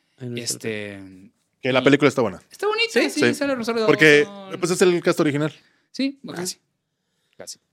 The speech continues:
Speaker 3: Casi, o sea.
Speaker 2: Y dije, "No mames, qué buenas canciones,
Speaker 1: Ujú.
Speaker 2: qué buenas canciones". Llegó un mundo
Speaker 1: Sí,
Speaker 2: donde
Speaker 1: sí.
Speaker 2: ya escuchaba ya el mus-, la primera vez que yo escuchaba
Speaker 1: Sí.
Speaker 2: las canciones,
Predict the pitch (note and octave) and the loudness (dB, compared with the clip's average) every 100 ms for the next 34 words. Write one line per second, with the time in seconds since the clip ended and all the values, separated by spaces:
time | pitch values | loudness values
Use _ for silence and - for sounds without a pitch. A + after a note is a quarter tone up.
0 | _ - C#3+ B2+ F#2 G#2 F#2+ - _ _ | _ 0 0 0 -10 -14 -14 -16 _ _
1 | _ _ E3 F3 E3 E3+ C#3+ F3 E3+ - | _ _ -8 -6 -4 -4 -2 -2 -4 -2
2 | - F3+ C3 C3 D#3+ D#3+ F3 - - B2 | -2 -2 -4 -6 0 2 2 0 -4 -4
3 | - B2 G#2 - B2 B2+ C#3 C3 E3+ F#3 | -4 -4 -6 -10 -6 -2 -4 -4 -4 0
4 | G#3+ G3+ E3+ E3+ E3 D3+ F3 F3+ D3+ E3 | 0 0 -2 0 0 0 -2 0 2 2
5 | - - G3 D#3+ D#3+ D#3 D#3 - E3 F#3 | 0 -4 -2 0 0 0 -6 -10 -2 0
6 | F#3 - - F3 - E3+ D#3+ - F#4+ F#4 | 0 -4 -6 -6 -4 2 2 4 4 4
7 | A#3+ - E3 E3+ G#3 C#4+ D4 | 2 -2 -2 2 6 4 2